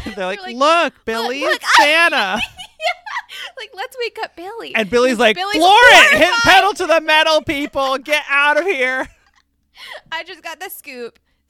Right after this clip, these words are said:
Speaker 2: Santa's bad.
Speaker 1: <laughs>
Speaker 2: Keep driving, Dad. Just keep going. And th-, but these parents are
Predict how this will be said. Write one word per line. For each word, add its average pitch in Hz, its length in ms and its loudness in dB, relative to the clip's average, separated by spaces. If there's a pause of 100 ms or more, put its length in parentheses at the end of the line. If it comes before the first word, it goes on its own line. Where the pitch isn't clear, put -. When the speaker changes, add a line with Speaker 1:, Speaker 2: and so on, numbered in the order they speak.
Speaker 2:
Santa's 247 360 -20
bad. 262 520 -10 (320)
Speaker 1:
<laughs> - 280 -8
Speaker 2:
Keep 349 400 -12
driving, 330 480 -10
Dad. 214 300 -16
Just 233 180 -18
keep - 280 -20
going. - 140 -18 (440)
And 349 140 -18
th-, 415 100 -20
but 427 140 -18
these 427 160 -14
parents 453 480 -18
are 311 140 -18